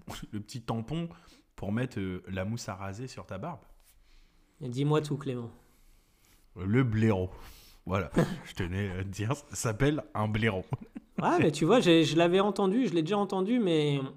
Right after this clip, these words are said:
Speaker 2: ça m'a pas traversé l'esprit et tu m'apprends quelque chose, tu vois, comme quoi c'est, c'est bien de traîner avec toi et je conseille à tout le monde de traîner avec des gens qui les élèvent, parce que traîner avec des idiots, franchement, euh,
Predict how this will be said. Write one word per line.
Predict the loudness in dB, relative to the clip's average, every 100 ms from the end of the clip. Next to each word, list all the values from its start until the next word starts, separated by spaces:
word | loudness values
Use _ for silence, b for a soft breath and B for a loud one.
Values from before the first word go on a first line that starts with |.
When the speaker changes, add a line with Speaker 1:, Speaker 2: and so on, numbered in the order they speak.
| -18 _
Speaker 2:
ça | -10 -4
m'a | 0
pas | 0 0
traversé | 0 0 0 2
l'esprit | 2 0 -2 0 4
et | 4 2
tu | 2
m'apprends | -2 0 -2
quelque | -2 0 0
chose, | 0 -2 -2
tu | 0
vois, | 2 2
comme | 0 0
quoi | 0
c'est, | 0 0 0
c'est | 0 -2
bien | 0 0
de |
traîner | 0 2 2
avec | 2 0 0
toi | 0 2 0
et | -2 B B B
je | -2
conseille | 0 4 6
à | 6
tout | 2
le | 2
monde | 2 4
de | 2
traîner | 2 2 2
avec | 4 4 6
des | 4
gens | 4 2
qui | 4
les | 4 6
élèvent, | 6 4 2 -4
parce | -6
que | -6
traîner | -4 -2 0
avec | 0
des | 2 2 2
idiots, | 2 0
franchement, | -2 -8 -6 -4
euh, | -4